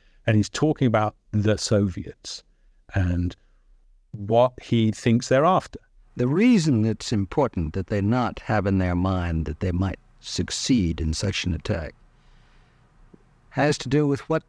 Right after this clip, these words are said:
Speaker 2: their ambitions are. What is it that they really would like to achieve? They would like to separate the United States from its European allies. They would like to neutralize and circle communist China.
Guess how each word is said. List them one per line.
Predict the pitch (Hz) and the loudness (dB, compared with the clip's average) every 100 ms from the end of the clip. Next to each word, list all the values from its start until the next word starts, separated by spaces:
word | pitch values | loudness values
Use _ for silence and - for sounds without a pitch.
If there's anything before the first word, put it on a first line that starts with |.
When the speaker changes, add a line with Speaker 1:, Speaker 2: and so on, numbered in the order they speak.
| - | -4
Speaker 2:
their | 143 139 | -2 -2
ambitions | 143 139 110 175 - 107 92 | 0 -2 0 -2 0 0 0
are. | 92 73 73 | -2 -6 -4
What | - 160 | 0 2
is | 165 127 | 2 0
it | 127 | -2
that | 123 110 | -4 -2
they | 107 | -2
really | 98 120 143 120 | 0 0 2 2
would | 110 | 0
like | 95 101 - | -2 -4 -4
to | 104 | -6
achieve? | 85 - - - - _ _ _ _ _ | -6 -4 -6 -8 -12 _ _ _ _ _
They | 104 | -2
would | 95 92 | 0 2
like | 117 139 - | 2 0 -2
to | - | -6
separate | - 175 170 147 135 131 - _ | 0 0 0 0 0 -2 -8 _
the | 104 | -2
United | 107 127 117 95 | 0 0 0 -4
States | - 135 98 90 - | -2 0 0 -2 -10
from | - 123 107 104 | -6 -2 0 0
its | 98 - | -2 -2
European | 104 92 - 101 90 | 0 0 -2 0 2
allies. | 92 95 76 52 - - - _ _ _ _ - | 2 0 -2 -6 -16 -20 -20 _ _ _ _ -4
They | 104 | 0
would | 101 101 | 0 0
like | 120 117 - | 0 -2 -2
to | 110 80 - _ _ | -4 -4 -10 _ _
neutralize | 131 156 - - 135 123 117 110 104 - - _ _ | 0 0 0 -2 0 2 0 0 -4 -10 -18 _ _
and | 71 - | -10 -10
circle | - - 180 - 95 87 - _ _ _ _ _ - | -4 -2 -2 -2 -4 -6 -12 _ _ _ _ _ -6
communist | 127 113 107 90 - | 0 2 2 -2 -4
China. | - 110 92 71 80 | -6 -4 -4 -6 -10